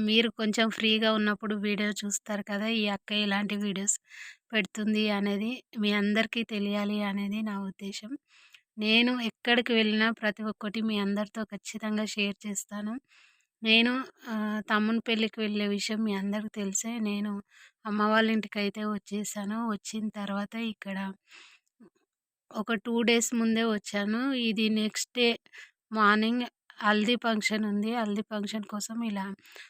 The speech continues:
ఫ్లవర్స్ అయితే అందరం రెడీ చేస్తూ ఉండగానే హల్దీకి కావాల్సిన కొన్ని సామాగ్రి అయితే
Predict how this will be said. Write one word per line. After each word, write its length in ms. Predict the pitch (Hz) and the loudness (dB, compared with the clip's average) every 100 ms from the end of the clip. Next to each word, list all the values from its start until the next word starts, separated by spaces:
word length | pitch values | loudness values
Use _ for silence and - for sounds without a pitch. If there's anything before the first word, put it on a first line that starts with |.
| _ _ | _ _
ఫ్లవర్స్ 440 | 220 208 214 - | 2 4 4 4
అయితే 200 | 214 208 | 0 2
అందరం 400 | 214 202 214 220 220 | 2 2 2 2 4
రెడీ 260 | 208 196 - | 4 4 0
చేస్తూ 400 | 214 202 - 220 208 | -2 -2 -4 -6 -4
ఉండగానే 600 | 208 196 196 208 208 240 - _ _ _ _ - - _ | -2 -2 0 0 0 -2 -4 _ _ _ _ -20 -20 _
హల్దీకి 520 | - 202 220 240 226 | 0 2 4 2 0
కావాల్సిన 560 | 233 226 214 202 - 220 214 | -2 2 2 2 0 -2 -4
కొన్ని 380 | 220 214 226 247 | -2 0 0 0
సామాగ్రి 600 | 240 208 208 208 190 214 | 2 2 2 0 0 0
అయితే 320 | 202 196 226 | 0 -2 -4